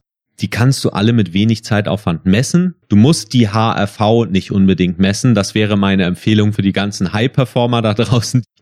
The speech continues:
Und ob du dazugehörst, weißt du garantiert. Denn diejenigen von uns, die sich ganz gern mal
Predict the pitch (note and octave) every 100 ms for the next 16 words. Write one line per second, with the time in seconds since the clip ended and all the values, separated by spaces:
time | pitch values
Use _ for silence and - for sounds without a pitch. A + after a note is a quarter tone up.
0 | G2 G2+ A#2 - A#2+ G#2 - C3+ C3 A2+
1 | G#2+ - G2 B2 - G2+ F#2+ F#2+ F#2 -
2 | A#2+ E3 _ - - _ _ G#2+ G2+ G#2
3 | A2 B2+ A2+ A2 A2 G2+ G2+ G2+ - F#2
4 | F#2 F#2+ F2+ - F#2+ G#2 F#2+ F#2 F#2 F#2